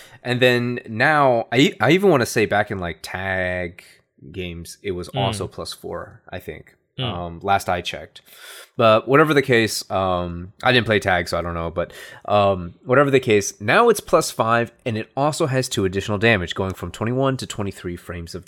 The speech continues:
Speaker 2: That's
Speaker 1: or twenty-one
Speaker 2: crazy.
Speaker 1: to twenty-three points of
Speaker 2: I
Speaker 1: damage.
Speaker 2: can't believe they buffed the damage of that. <laughs>
Speaker 1: So here's the thing. I had called the damage out on it on my wish list. So
Speaker 2: Right.
Speaker 1: I,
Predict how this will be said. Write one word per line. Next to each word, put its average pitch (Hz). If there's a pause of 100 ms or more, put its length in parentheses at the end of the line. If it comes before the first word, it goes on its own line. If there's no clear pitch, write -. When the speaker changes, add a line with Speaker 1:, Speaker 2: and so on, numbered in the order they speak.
Speaker 2:
That's 95
Speaker 1:
or 80 (140)
twenty-one 143
Speaker 2:
crazy. 98
Speaker 1:
to -
twenty-three 98
points 92
of 80
Speaker 2:
I -
Speaker 1:
damage. 92
Speaker 2:
can't 143
believe 127
they 113
buffed 113
the 101
damage 98
of 101
that. 110 (140)
<laughs> -
Speaker 1:
So 160
here's 269
the 214
thing. 139 (180)
I 196
had 240
called 185 (100)
the 113
damage 131
out 101
on 95
it 92
on 101
my 98
wish 117
list. - (340)
So 117
Speaker 2:
Right. 107 (760)
Speaker 1:
I, 185